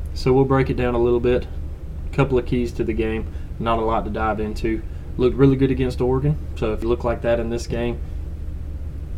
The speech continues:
it can be a pretty ugly one. But we're gonna talk a little bit about college football playoff, uh, expansion talk right off the top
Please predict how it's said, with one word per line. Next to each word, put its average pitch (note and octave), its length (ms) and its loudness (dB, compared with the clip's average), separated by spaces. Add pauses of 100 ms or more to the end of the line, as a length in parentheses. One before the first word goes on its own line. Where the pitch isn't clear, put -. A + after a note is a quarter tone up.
(160)
it - 60 -8
can C3+ 120 0
be B2+ 120 4
a A#2 40 2
pretty A#2 260 -2
ugly A2+ 360 -2
one. A2 160 -4
But A2+ 240 0 (360)
we're B2 100 0
gonna B2+ 140 2
talk B2+ 220 2
a A#2+ 40 0
little A#2+ 200 2
bit A#2+ 80 4
about A2+ 240 0
college A2+ 260 -2
football G#2 280 -2
playoff, A#2 520 0 (440)
uh, G2+ 180 -4
expansion B2+ 600 -2
talk A#2 420 2 (240)
right A2 180 -2
off G2 140 -6
the - 80 -10
top B2 400 2